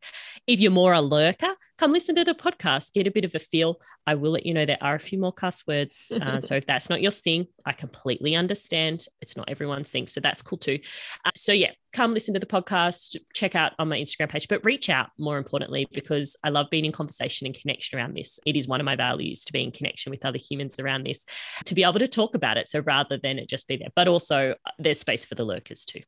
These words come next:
Speaker 2: <laughs> Perfect. And then you mentioned that workbook. So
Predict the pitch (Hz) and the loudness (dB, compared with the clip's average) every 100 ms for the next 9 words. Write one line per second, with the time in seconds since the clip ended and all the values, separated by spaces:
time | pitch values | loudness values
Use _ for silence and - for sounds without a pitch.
0 | _ _ - - 240 190 - - - 349 | _ _ -8 2 4 4 -2 -8 -6 -6
1 | - - 170 - - _ _ - - 254 | -6 -10 -8 -8 -12 _ _ -18 0 4
2 | 254 240 220 247 269 349 269 208 175 202 | 8 6 6 6 6 6 4 4 2 0
3 | 220 - 165 170 - - - 190 185 180 | 0 0 0 0 -6 -8 2 4 6 4